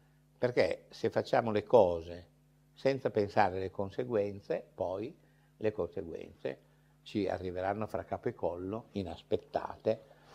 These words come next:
ma potenzialmente sempre presenti. La sofferenza potenziale è sempre lì, è sempre nell'aria. È dalla nostra volontà che nasce il karma, ricordiamocelo.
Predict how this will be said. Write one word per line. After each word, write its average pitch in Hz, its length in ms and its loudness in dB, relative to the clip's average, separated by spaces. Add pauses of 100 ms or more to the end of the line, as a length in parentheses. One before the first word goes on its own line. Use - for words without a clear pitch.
(160)
ma 101 220 6
potenzialmente 92 920 2
sempre 90 340 -6
presenti. 123 680 0 (300)
La - 180 -6
sofferenza 98 680 0 (340)
potenziale 98 960 -2 (320)
è - 80 -20
sempre 120 400 -4
lì, 294 260 -6 (440)
è 123 120 2
sempre 117 540 -2
nell'aria. 127 720 -2 (1600)
È 123 120 4
dalla 139 280 6
nostra 151 360 0
volontà 104 640 2
che 95 140 0
nasce 95 300 -4
il 90 120 -4
karma, 90 460 -2
ricordiamocelo. 87 1040 -6